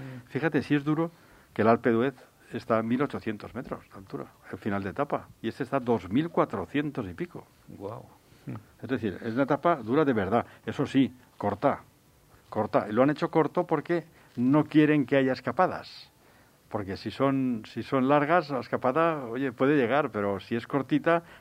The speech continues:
Speaker 1: de, empieza ya la guerra, eh,
Speaker 2: Mm.
Speaker 1: en el Telegraph y los gallos se tienen que mover. La siguiente, eh, fijaros que el Tour de Francia, igual que el Giro de Italia,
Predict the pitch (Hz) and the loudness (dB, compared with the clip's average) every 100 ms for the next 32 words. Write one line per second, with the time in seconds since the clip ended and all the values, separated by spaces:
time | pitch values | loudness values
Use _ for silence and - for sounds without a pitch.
0 | _ 98 107 107 107 95 127 117 123 123 | _ -6 -4 -2 -6 -2 -2 2 2 2
1 | 117 113 120 131 120 101 98 92 123 110 | 4 4 2 2 0 -4 -6 -8 -10 -12
2 | 107 110 95 104 101 113 127 - - - | -10 -8 -6 -4 -2 0 0 -2 -12 -20
3 | - 113 101 92 101 117 135 123 139 160 | -6 -2 -2 -2 -2 -2 -2 -4 -4 -2
4 | 131 87 160 - - _ _ - - - | -2 0 0 -2 -10 _ _ -20 -20 -20
5 | - - - 117 113 113 156 170 165 185 | -20 -20 -8 -4 0 4 4 4 2 0
6 | 170 _ _ _ - 80 - - 95 92 | -4 _ _ _ -18 -16 -16 -10 -6 -2
7 | 120 123 127 110 92 104 104 110 110 98 | -2 -2 -2 -2 -6 -6 -6 -2 -4 -2
8 | 139 147 - 107 104 98 92 92 92 95 | -4 -4 -8 -14 -12 -8 -8 -10 -10 -6
9 | 101 98 117 113 127 | -6 -4 -4 -2 -4